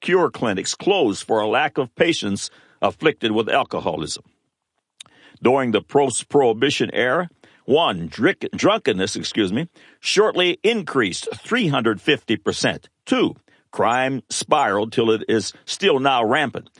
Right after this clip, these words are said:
Three, some fifty percent of all traffic accidents are alcohol-related. Four, there are ten million alcoholics today. Five,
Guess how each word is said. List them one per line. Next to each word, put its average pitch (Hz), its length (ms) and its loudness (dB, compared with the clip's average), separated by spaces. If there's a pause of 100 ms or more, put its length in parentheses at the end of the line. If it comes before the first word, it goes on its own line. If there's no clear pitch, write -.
(180)
Three, 202 440 -2
some 127 320 -2
fifty 185 400 0
percent 151 420 -2
of 120 80 -2
all 131 160 2
traffic 160 480 -2
accidents 113 560 -2
are 117 180 0
alcohol-related. 104 880 0
Four, 170 400 0 (300)
there 98 160 2
are 92 160 2
ten 160 540 -2
million 107 520 2 (280)
alcoholics 104 720 0
today. 95 320 2
Five, 123 440 0